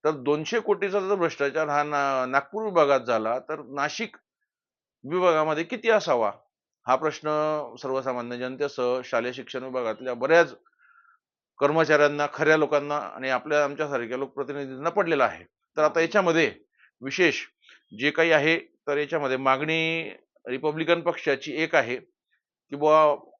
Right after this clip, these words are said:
बोगस शालार्थ आयडी, बोगस शिक्षक भरती या ज्या आहेत, तर यांच्या संदर्भामध्ये शासनाने एसआयटी नियुक्त करायला हवी. त्या एसआयटी मध्ये, त्या चौकशीमध्ये कुठलेही शासकीय अधिकारी न घेता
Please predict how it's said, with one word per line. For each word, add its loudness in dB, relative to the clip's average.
बोगस 2
शालार्थ 4
आयडी, -2
बोगस -4
शिक्षक -8
भरती -6
या 2
ज्या 4
आहेत, 0
तर -4
यांच्या -4
संदर्भामध्ये -4
शासनाने -8
एसआयटी -6
नियुक्त -10
करायला 0
हवी. -6
त्या -2
एसआयटी 0
मध्ये, 4
त्या 0
चौकशीमध्ये 0
कुठलेही 0
शासकीय -4
अधिकारी 0
न -2
घेता 2